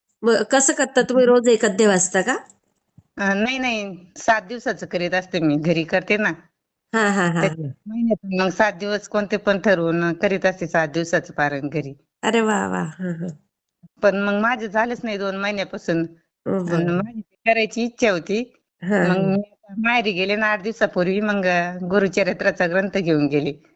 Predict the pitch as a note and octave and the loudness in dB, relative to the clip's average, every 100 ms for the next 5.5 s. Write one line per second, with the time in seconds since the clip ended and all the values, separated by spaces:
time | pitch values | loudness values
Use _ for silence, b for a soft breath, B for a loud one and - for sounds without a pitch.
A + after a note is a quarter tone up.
0 | _ F#3 G#3 F#3 F3+ F3+ D#3+ D3+ C#3 - | _ -2 2 2 2 2 2 -2 -10 -18
1 | - F3+ F3 G3 G3+ E3 D#3+ G3 F#3 F#3+ | -16 -14 -10 -2 -2 -2 -2 -4 -2 0
2 | G3+ G3+ F3+ F3 G3 G#3+ _ E3 F3+ F3 | 0 0 -4 -4 -6 -10 _ 0 0 2
3 | G3 F3+ F#3 F3 F3 - F3+ D#3 D#3+ E3 | 0 0 -2 -4 -8 -6 -6 -6 -4 -2
4 | D#3 D3 D3+ _ _ _ F3 G3 F3 D#3+ | 0 -2 -6 _ _ _ -2 2 2 2
5 | E3 D#3 D#3 D3+ | 0 -2 -2 -4